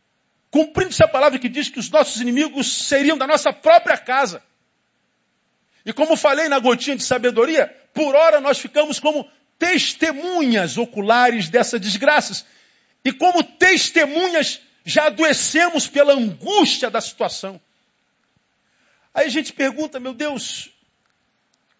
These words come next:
qual a razão de todos esses casos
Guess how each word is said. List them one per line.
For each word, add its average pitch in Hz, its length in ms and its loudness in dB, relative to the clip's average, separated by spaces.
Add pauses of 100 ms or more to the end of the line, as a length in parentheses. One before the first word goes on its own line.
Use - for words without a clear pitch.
(180)
qual 302 160 4
a 262 40 2
razão 285 440 -2
de 240 120 -12
todos 285 340 -2
esses - 360 -6
casos - 840 -4